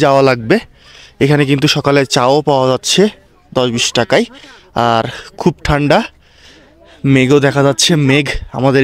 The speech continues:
গায়ে ছুঁয়ে দিচ্ছে, এমন একটা ব্যাপার। এই যে দেখুন, এই সকালবেলায় আপনারা চা পাবেন। আর মোটামুটি এখন এই একটা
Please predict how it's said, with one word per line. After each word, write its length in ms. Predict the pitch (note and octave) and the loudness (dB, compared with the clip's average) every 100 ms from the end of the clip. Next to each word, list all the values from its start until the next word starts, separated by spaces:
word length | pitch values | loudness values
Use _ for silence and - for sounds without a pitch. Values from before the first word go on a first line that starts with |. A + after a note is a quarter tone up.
| B2 | 0
গায়ে 180 | B2+ C3+ | 0 -2
ছুঁয়ে 280 | - D3 C#3+ | 0 2 2
দিচ্ছে, 220 | B2+ - D#3 | 0 0 -2
এমন 160 | C3 C3 | 0 -2
একটা 140 | A2 C3 | -2 0
ব্যাপার। 260 | A#2 - F#3 - - _ - A#2+ | 0 0 -2 -4 -18 _ -2 0
এই 60 | B2 | 2
যে 60 | A#2+ | 0
দেখুন, 240 | A#2+ E3+ G#3 - - - - - - - - - - C3 | 0 0 -2 -4 -16 -20 -20 -20 -20 -20 -20 -20 -4 -2
এই 80 | C3+ - | 0 -2
সকালবেলায় 520 | - C#3 C3+ D3 C#3+ | -2 0 2 2 0
আপনারা 280 | - B2+ C#3+ G3 - - | 0 0 0 -2 -4 -2
চা 100 | C3+ B2+ | -2 -2
পাবেন। 260 | A#2 A2+ - B2 | -4 -4 -2 0
আর 80 | B2+ B2+ | 0 0
মোটামুটি 400 | C#3 F3 F3+ G3 F3 | 0 0 0 2 0
এখন 220 | D#3 F3+ F3 D#3+ | 0 0 0 0
এই 80 | D3 D3 | 0 0
একটা 180 | - | -2